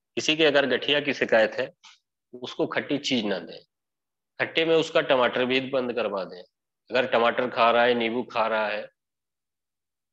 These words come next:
तो उसके सूजन बढ़ेगी। कोई भी खट्टी चीज ना खाए, जैसे दही, मट्ठा, बेसन की सब्जी,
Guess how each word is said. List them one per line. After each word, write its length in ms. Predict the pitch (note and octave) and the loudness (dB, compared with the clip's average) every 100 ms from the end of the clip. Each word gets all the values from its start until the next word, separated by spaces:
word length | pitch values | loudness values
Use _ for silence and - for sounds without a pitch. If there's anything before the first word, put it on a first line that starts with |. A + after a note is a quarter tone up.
| _ _ _ - | _ _ _ -6
तो 100 | C3+ | -4
उसके 200 | C3+ D#3+ | -4 -6
सूजन 400 | D3+ C3+ C3+ C#3 | -4 -4 -2 0
बढ़ेगी। 400 | B2+ B2+ C3+ D3+ D3+ - _ _ _ _ _ _ _ _ _ _ - | 2 2 0 -4 -8 -18 _ _ _ _ _ _ _ _ _ _ -4
कोई 220 | D3+ E3 | -2 -2
भी 200 | C#3+ F3 | -2 -4
खट्टी 320 | C3 B2+ C#3+ | -4 -8 -8
चीज 240 | B2 A#2+ | -6 -8
ना 220 | A#2 A2+ G#2+ | -6 -6 -4
खाए, 280 | A2+ A#2 D3 _ _ _ _ _ _ _ | -6 -8 -12 _ _ _ _ _ _ _
जैसे 360 | - A2+ A2 A#2 | -2 -2 0 -2
दही, 600 | G2+ A2+ B2+ C3 - - | 2 2 2 -2 -6 -6
मट्ठा, 440 | A#2+ A#2 B2+ A#2+ B2 - - _ _ _ _ _ _ _ _ _ _ | -4 -2 0 0 -2 -8 -20 _ _ _ _ _ _ _ _ _ _
बेसन 340 | A2+ A2+ C3 B2+ | -2 0 0 0
की 100 | C3 | -2
सब्जी, 400 | - G#2+ A#2+ | -2 -4 -6